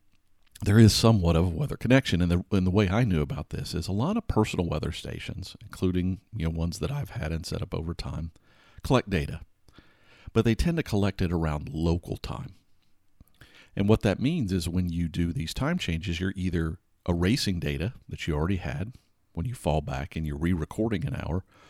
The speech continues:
or you get this gap when you spring forward. Now, the reality is this doesn't really have much of an impact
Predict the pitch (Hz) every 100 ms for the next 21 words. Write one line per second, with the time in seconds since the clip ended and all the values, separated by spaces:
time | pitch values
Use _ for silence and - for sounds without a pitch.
0 | - 131 120 117 - 92 90 107 131 85
1 | 82 78 - 71 76 - 123 80 - _
2 | _ _ _ _ _ _ _ _ _ _
3 | _ _ _ _ _ _ _ _ _ _
4 | _ 185 165 160 185 233 208 135 87 78
5 | 73 - - - _ 139 139 - - -
6 | - - 143 - - - 123 123 135 -
7 | - -